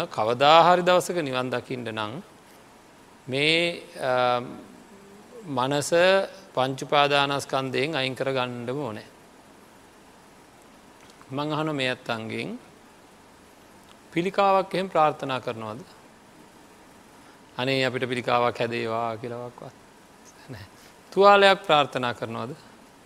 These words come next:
නැහැ. නේද? එතකොට, අ, රෝගයක්, ගඩුවක්,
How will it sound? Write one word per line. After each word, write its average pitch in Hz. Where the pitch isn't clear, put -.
නැහැ. 117
නේද? 160
එතකොට, 139
අ, 135
රෝගයක්, 160
ගඩුවක්, 151